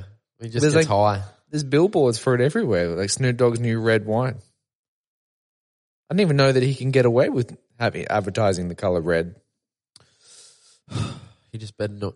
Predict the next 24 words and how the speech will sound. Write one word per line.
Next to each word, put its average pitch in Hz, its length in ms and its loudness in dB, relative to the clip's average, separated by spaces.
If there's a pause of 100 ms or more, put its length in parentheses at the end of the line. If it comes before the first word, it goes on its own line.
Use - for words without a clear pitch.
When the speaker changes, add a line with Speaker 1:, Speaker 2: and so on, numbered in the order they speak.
(420)
Speaker 1:
go 113 120 0
back 101 200 -2
to - 100 -6
the 95 100 -4
hood, 127 200 0
I 120 80 0
guess. 110 300 -8
Speaker 2:
Can't. 127 320 0
You 113 60 -6
can't 135 200 -2
go 135 140 2
Speaker 1:
Can't. 127 200 0
Speaker 2:
back. - 80 -18 (1000)
Speaker 1:
Once 107 160 -4
Speaker 2:
Can't. - 20 -20
Speaker 1:
you - 60 -20
put 120 160 -12
that 120 160 -2
out 131 180 0
there, 113 260 0 (280)
can't 110 120 -8
take 107 160 -6
it 107 100 -4
back. 110 240 -4